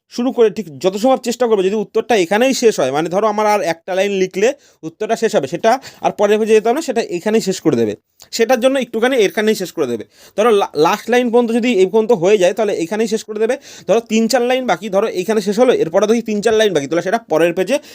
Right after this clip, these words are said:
লিখবে এবং পাশে লিখে দেবে, "Please turn over, please turn over।" ঠিক আছে, কারণ কি পরের পেজে রয়েছে। এবার আসি লুজ শিট নিয়ে।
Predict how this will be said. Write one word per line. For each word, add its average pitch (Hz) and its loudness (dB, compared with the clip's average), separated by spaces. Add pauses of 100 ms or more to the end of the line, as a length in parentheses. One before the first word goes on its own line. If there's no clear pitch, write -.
(100)
লিখবে 175 0
এবং 185 0
পাশে 170 -2
লিখে 190 0
দেবে, 214 2 (420)
"Please 254 -4
turn 185 0
over, 139 2 (320)
please 247 -4 (460)
turn 160 -10
over।" 147 0 (540)
ঠিক 196 -8
আছে, 196 -2
কারণ 185 -6
কি 262 -6
পরের 165 0
পেজে 185 -2 (300)
রয়েছে। 160 0 (280)
এবার 247 -2
আসি 240 -4
লুজ 220 0
শিট 202 -4
নিয়ে। 113 -6